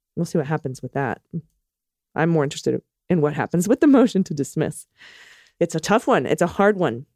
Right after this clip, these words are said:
I truly believe in it. I think the materiality is bullshit. If it's not dismissed on that, uh, it won't s-, hold up in court. And of course,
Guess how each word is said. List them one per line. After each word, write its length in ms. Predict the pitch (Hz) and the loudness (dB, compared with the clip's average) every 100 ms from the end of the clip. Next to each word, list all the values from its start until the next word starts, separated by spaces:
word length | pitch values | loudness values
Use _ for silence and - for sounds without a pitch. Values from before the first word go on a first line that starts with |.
| _ - | _ -2
I 200 | 147 185 | 0 0
truly 320 | - 240 226 | 2 4 4
believe 300 | 190 180 254 | 4 4 2
in 80 | 311 | 0
it. 220 | 302 - | 0 -2
I 100 | 160 | -2
think 240 | 170 180 180 | 0 -2 -2
the 80 | 160 | -2
materiality 720 | 151 165 170 147 165 170 156 | 0 2 2 2 0 2 0
is 100 | 147 | 0
bullshit. 560 | 147 139 - 190 220 _ _ _ - | -4 -2 0 0 -2 _ _ _ -4
If 140 | 175 | 0
it's 200 | 185 - | 0 0
not 360 | 170 147 151 - | 0 2 0 0
dismissed 500 | 170 - 180 180 - | -4 0 0 0 0
on 180 | 165 156 | 0 0
that, 260 | 147 180 - 196 _ _ 147 | 0 -2 -6 -20 _ _ -6
uh, 160 | 147 143 | -2 0
it 100 | 151 | 0
won't 240 | 151 - _ _ _ _ | 0 -2 _ _ _ _
s-, 120 | - | -12
hold 280 | 139 180 151 | -4 0 0
up 140 | 143 131 | 0 -4
in 80 | 123 | -4
court. 420 | 147 139 - - _ _ _ _ _ _ _ _ _ - | -2 -2 -2 -10 _ _ _ _ _ _ _ _ _ -10
And 120 | 143 | -8
of 80 | 123 | -2
course, 360 | 165 135 - | -2 -2 -8